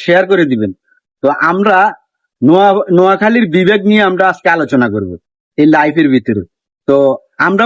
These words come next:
মনে করেন হয়তো মাঠে নামতে পারি নাই, কিন্তু আমরা ঘরে বসি, আমরা প্রতিবাদ জানাবো, ঠিক আছে? তো আমার দেখেন, আমার ভাই কলিজার বাইরে মনে করেন আপনার নি-, মাঠে নামে গেছে। তো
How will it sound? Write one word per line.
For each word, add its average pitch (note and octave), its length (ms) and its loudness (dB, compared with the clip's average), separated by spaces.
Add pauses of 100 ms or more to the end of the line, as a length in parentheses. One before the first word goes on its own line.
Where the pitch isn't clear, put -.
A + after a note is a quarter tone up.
মনে A3+ 200 2
করেন A3 220 2
হয়তো G3 180 0 (120)
মাঠে F#3 220 0
নামতে G#3 380 0
পারি F3 220 2
নাই, F#3+ 100 0 (340)
কিন্তু C#3+ 200 4
আমরা E3+ 120 0 (100)
ঘরে G3+ 240 2
বসি, G#3+ 240 0 (260)
আমরা F3 240 2
প্রতিবাদ A3 420 0
জানাবো, E3+ 280 0 (460)
ঠিক G3+ 180 0
আছে? B2+ 160 -10 (280)
তো - 60 -2 (100)
আমার G3+ 180 0 (160)
দেখেন, G3+ 260 0 (540)
আমার F#3 260 0
ভাই F#3+ 160 2 (340)
কলিজার G#3+ 440 2
বাইরে G3+ 240 2 (220)
মনে G3 200 2
করেন G3 160 2 (100)
আপনার F#3+ 200 -4 (140)
নি-, F#3 160 -4 (320)
মাঠে G3+ 300 2
নামে G3 200 0
গেছে। C#3 200 -4 (680)
তো - 20 0